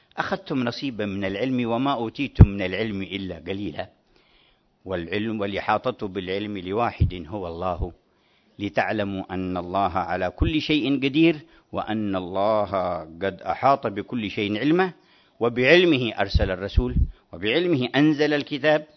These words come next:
وبعلمه شرع الشرائع جل جلاله وتعالى في علاه. فصل اللهم على عبدك الذي اصطفيت واجتبيت وختمت به الرسالات، محمد بن عبد الله، الرحمة المهداة والنعمة المسداة والسراج المنير،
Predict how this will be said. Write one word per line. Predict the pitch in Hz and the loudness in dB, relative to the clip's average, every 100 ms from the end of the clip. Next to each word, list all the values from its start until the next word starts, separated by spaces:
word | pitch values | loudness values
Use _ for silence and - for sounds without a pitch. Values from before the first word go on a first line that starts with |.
| _ - _ | _ -20 _
وبعلمه | 87 87 98 117 123 110 110 117 | -10 -4 0 0 0 -2 -4 -6
شرع | - - 113 104 92 | -8 -6 -4 -4 -4
الشرائع | 92 - 92 107 101 95 90 | -8 -4 0 0 0 -4 -6
جل | 113 104 95 85 | -6 -4 -8 -6
جلاله | 92 101 104 98 | -4 -2 -2 2
وتعالى | 95 85 87 87 104 107 | 4 4 2 -2 -2 -4
في | - 156 | -2 -2
علاه. | 107 76 - - - _ _ _ | -2 -4 -4 -6 -18 _ _ _
فصل | - - 160 | -10 -4 -4
اللهم | 127 120 110 117 110 | -2 -4 -4 -6 -8
على | 98 107 104 101 | -6 -2 -2 -2
عبدك | 120 104 98 - | -4 -4 -8 -6
الذي | 104 95 95 | -4 -2 -2
اصطفيت | 98 - 104 95 127 117 - | 2 2 0 -4 -4 -4 -6
واجتبيت | 101 95 87 - 98 131 127 117 | -4 -6 -8 -6 0 0 0 -2
وختمت | 107 - 101 151 147 127 | -2 -2 -2 0 0 0
به | 104 107 | -2 -2
الرسالات، | 101 98 113 147 156 | -2 -2 2 4 2
محمد | 120 110 151 135 101 | 0 2 4 4 6
بن | - | 6
عبد | 82 82 | 6 0
الله، | 82 76 - _ _ _ _ _ _ _ - - - - - _ | -8 -10 -18 _ _ _ _ _ _ _ -20 -20 -20 -20 -20 _
الرحمة | 131 135 160 160 156 | 0 2 4 4 4
المهداة | 147 139 131 123 143 135 | 4 4 2 4 6 6
والنعمة | 123 120 131 117 127 - | 4 2 2 2 0 0
المسداة | 110 110 107 107 117 | -2 -2 -4 -2 0
والسراج | 117 107 - 104 110 120 | 0 -2 -2 2 4 4
المنير، | 139 151 156 101 | 4 6 6 4